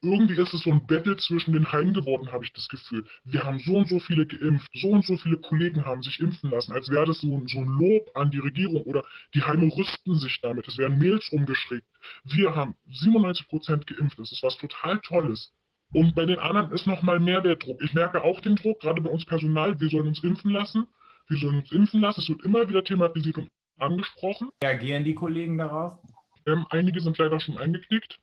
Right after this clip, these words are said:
Speaker 1: und haben sich auch impfen lassen.
Speaker 2: Nachdem die, nachdem das passiert ist, was Sie gerade beschrieben haben, nachdem man also sehen kann,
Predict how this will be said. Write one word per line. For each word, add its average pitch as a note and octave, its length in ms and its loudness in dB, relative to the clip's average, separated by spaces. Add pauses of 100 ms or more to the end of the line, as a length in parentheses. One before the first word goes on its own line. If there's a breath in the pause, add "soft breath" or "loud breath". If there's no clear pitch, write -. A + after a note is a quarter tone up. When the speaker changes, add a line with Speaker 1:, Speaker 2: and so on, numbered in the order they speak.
(140)
Speaker 1:
und D3 140 -6
haben D#3 200 0
sich D#3 100 -4
auch C#3+ 120 -8
impfen E3 280 -4
lassen. F3+ 320 -2 (1300)
Speaker 2:
Nachdem F3+ 540 -4
die, E3+ 320 -2
nachdem D#3+ 580 -6
das E3+ 260 -2
passiert F3 400 -6
ist, D#3 140 -12
was D3+ 180 -6
Sie E3+ 100 -8
gerade D3 300 -2
beschrieben B2 440 -10
haben, G#2+ 180 -6
nachdem D#3+ 380 -4
man F3 160 0
also B2 300 -6
sehen E3 420 -2
kann, C#3+ 480 -6